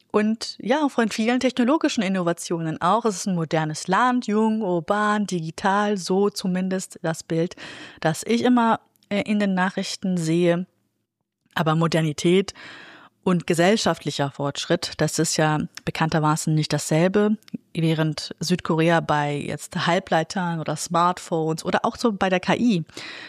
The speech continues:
äh, zur Weltspitze gehört, da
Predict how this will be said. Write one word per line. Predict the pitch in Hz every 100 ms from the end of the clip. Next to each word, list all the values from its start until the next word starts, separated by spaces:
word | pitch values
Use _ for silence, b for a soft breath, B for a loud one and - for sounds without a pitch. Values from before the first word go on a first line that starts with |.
| B
äh, | 160 156
zur | - 170
Weltspitze | 202 320 - 175 - 165
gehört, | 147 143 151 - - _ _
da | 165 160 160